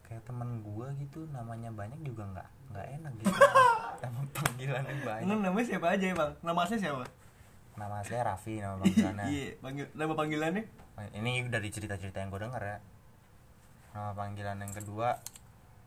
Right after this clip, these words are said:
Speaker 1: setelah Raffi tuh Buclak, nih gue nggak tahu filo-,
Speaker 2: Buclak.
Speaker 1: filosofisnya apa.
Speaker 2: <laughs> Buclak tuh apa, men?
Speaker 1: Buclak, habis itu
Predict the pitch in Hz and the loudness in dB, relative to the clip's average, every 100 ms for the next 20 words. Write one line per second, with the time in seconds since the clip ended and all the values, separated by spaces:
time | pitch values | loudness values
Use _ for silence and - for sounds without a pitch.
0 | - - - - - - - - 104 98 | -20 -20 -20 -18 -18 -18 -18 -10 -4 -2
1 | 98 95 - 117 127 127 123 - - - | -2 -4 -6 -10 -8 -8 -10 -12 -16 -18
2 | - - 113 - 131 117 127 135 110 101 | -16 -8 -6 -2 -2 -2 -4 -2 -2 -2
3 | 117 120 - 165 180 - 151 147 143 - | 0 -2 4 4 4 4 4 6 6 4
4 | 113 196 113 104 110 113 107 101 107 101 | 6 6 6 0 -2 -2 -2 0 -2 -2
5 | - 240 240 285 269 - - 247 254 330 | 0 4 4 2 0 2 2 2 0 0
6 | 190 190 208 220 - - - - - - | 2 4 6 6 4 -10 -10 -12 -12 -18
7 | - - - - - - - - - - | -16 -18 -16 -18 -18 -20 -20 -20 -20 -20
8 | - - 110 104 - 117 117 117 110 - | -20 -12 -10 -8 -6 -4 -2 -4 -6 -8
9 | 147 | -6